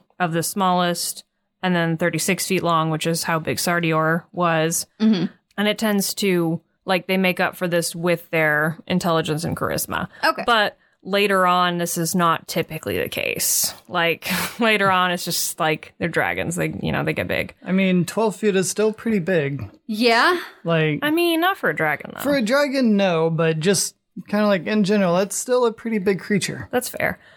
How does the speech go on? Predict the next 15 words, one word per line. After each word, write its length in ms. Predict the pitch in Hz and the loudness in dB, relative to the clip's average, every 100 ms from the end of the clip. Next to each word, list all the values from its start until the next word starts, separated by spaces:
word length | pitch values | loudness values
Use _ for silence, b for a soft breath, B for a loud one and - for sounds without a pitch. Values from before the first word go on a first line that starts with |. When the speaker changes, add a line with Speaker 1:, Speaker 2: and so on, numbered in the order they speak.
| B B B | B B B
Speaker 1:
<laughs> 320 | B B B B - _ 254 240 240 294 294 | B B B B -14 _ -2 0 0 -2 -8
So, 360 | - 220 202 196 | -4 0 2 2
and, 280 | 208 214 - | 0 0 0
and 540 | 220 208 - - - - | 0 0 -4 -12 -16 -2
in, 420 | 208 202 196 185 | 2 4 2 0
in 200 | 190 190 | 0 2
this, 280 | 185 180 - | 2 0 -2
uh, 160 | 180 175 | 0 0
iteration, 500 | 175 175 165 170 180 | 2 2 2 0 0
they 80 | 170 | 0
have 260 | 185 180 175 | 0 -2 0
a 200 | 170 165 | 0 2
weaker 580 | 175 180 - 190 185 185 | 0 0 0 0 0 -2
fear 300 | - 208 208 | -2 0 2
aura 640 | - 214 220 220 220 220 | 2 2 2 2 0 -2